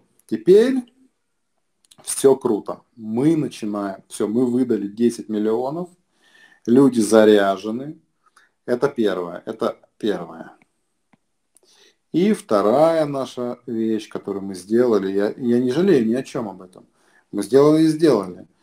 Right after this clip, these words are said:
Но, э, вто-, и вторая наша вещь — это пакеты, пакеты пэкс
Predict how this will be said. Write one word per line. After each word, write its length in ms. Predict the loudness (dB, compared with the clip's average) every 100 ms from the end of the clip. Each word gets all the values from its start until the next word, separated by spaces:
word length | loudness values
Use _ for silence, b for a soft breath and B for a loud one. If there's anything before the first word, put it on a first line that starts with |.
| _ _ _
Но, 480 | 0 2 2 0 -2
э, 300 | -6 -6 -6
вто-, 220 | -4 -2 -2
и 80 |
вторая 480 | -2 0 2 4 4
наша 300 | 0 -6 -4
вещь — 440 | -2 0 -2 -4 _
это 720 | -8 -6 -6 -4 -4 -2 -6 -10 _ _ -10
пакеты, 800 | -10 -6 -2 -2 -2 -6 -8 -10 _ _ _ _ _ _ _ _ _ _ _ _ _ _ _ _ _ -12
пакеты 680 | -12 -6 -4 -4 -4 -12
пэкс 540 | -8 -6 -6 -8 -20